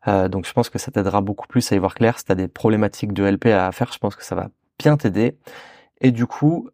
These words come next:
euh, il n'y a pas de chiffre exact sur l'évolution du pourcentage de conversion de cette L P, mais, euh, d'après, euh, les tweets de Oliver, ça fonctionne à fond,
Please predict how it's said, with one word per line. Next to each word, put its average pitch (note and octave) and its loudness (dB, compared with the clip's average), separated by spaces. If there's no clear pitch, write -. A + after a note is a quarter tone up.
euh, G#2 2
il G2 -2
n'y G#2 -2
a G#2 -4
pas C#3+ 2
de C#3 -4
chiffre - -2
exact B2 0
sur - -6
l'évolution G#2+ -2
du G2+ -6
pourcentage A#2 -2
de G2 -4
conversion A2 -4
de G2+ -6
cette G#2 -2
L G2+ 0
P, D3 4
mais, A2+ 6
euh, - -2
d'après, A#2 0
euh, G#2 4
les G2+ 0
tweets - -4
de G2+ -2
Oliver, A2 2
ça - -6
fonctionne A#2+ -2
à F2+ 0
fond, C#3 -2